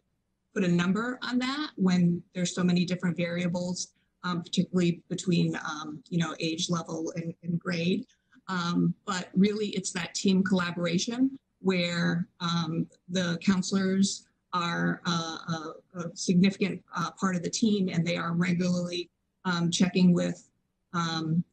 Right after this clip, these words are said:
you know, just working with their students, but also working with the other educators to ensure we are reaching all the students and we are identifying what the challenges are for, um, each family to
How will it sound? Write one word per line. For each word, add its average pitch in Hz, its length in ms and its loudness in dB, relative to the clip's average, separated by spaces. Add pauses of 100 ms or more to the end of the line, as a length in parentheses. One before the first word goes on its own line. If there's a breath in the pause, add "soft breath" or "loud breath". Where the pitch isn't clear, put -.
you 190 120 4
know, 175 120 4
just 180 380 -2
working 185 320 6
with 180 120 2
their 175 100 -4
students, 262 380 2
but - 180 -6
also 190 300 -2
working 180 380 4
with 175 180 0 (160)
the 170 200 -4
other 175 240 -4
educators 175 540 -2
to 175 120 0
ensure 175 380 0 (280 soft breath)
we 190 180 2
are 170 220 -4
reaching 175 380 0
all 170 220 -2
the 180 120 2
students 170 480 -4
and 170 240 4
we 170 180 2
are 165 320 -6 (240)
identifying 175 680 4
what 175 220 0 (200)
the 165 380 0 (220)
challenges 170 540 0
are 160 360 -6
for, 170 320 -6 (240)
um, 170 240 -2
each 170 200 2
family 160 320 -2
to 165 200 -4